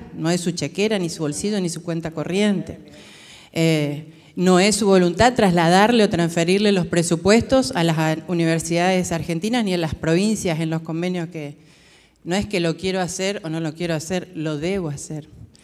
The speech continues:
No es nuestra voluntad si lo queremos hacer por política, por chicana, porque nos divierte o porque queremos pasar el tiempo. Lo debemos hacer, dice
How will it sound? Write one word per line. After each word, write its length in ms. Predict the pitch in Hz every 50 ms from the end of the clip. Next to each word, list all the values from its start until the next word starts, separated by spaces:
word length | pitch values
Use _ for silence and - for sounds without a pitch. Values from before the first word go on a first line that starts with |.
| - - - - - - - _ _ _ _ -
No 160 | 214 214 226
es 180 | 240 262 269
nuestra 400 | 254 247 240 240 240 240 247 233
voluntad 440 | 226 226 220 220 220 220 220 254 269
si 180 | 262 262 240 214
lo 160 | 208 202 196
queremos 360 | 202 190 202 226 240 240 233
hacer 480 | 226 214 - - 240 247 254 254 240 254
por 200 | - 196 185 190
política, 460 | 196 190 208 226 226 254 226 226 214
por 180 | 185 196 190 185
chicana, 600 | - 196 180 - 220 233 254 269 269 269 254 262
porque 220 | 190 180 - 180
nos 140 | 180 185 180
divierte 540 | 185 185 190 208 220 240 254 247 247 226 202
o 40 |
porque 220 | 180 180 165 165 160
queremos 340 | - 175 175 185 196 202 196
pasar 260 | 185 165 170 202 202
el 140 | 202 190 185
tiempo. 380 | - 214 226 233 214 - 151
Lo 120 | 165 180 175
debemos 360 | 180 180 190 208 208 202 190
hacer, 260 | 185 - - 220 208
dice 400 | 202 202 196 - 220 214 214